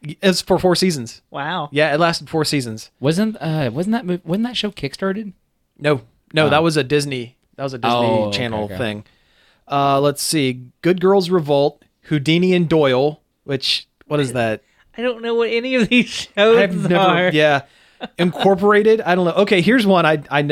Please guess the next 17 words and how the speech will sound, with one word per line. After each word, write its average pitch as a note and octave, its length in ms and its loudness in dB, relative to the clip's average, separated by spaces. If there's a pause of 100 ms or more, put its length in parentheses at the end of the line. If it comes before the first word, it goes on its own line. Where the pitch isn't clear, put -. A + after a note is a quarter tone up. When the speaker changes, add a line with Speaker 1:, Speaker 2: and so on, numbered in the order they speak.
Speaker 1:
I C#3 100 0
recognize. C#3+ 540 0
Last C3+ 320 -2
Man D#3+ 220 2
Standing. E3+ 640 0 (180)
Speaker 3:
<laughs> F3 680 -2 (360)
Speaker 1:
Uh-oh. D#3+ 1000 2
Uh-oh. G#3+ 1120 2 (1700)
Tim, G3 320 0
Tim G3 160 2
Allen. A#2+ 440 -2
That E3+ 80 0
was - 100 2
a E3+ 40 2
Tim F3+ 180 2
Speaker 3:
I, D3+ 80 2
Speaker 1:
Allen - 60 2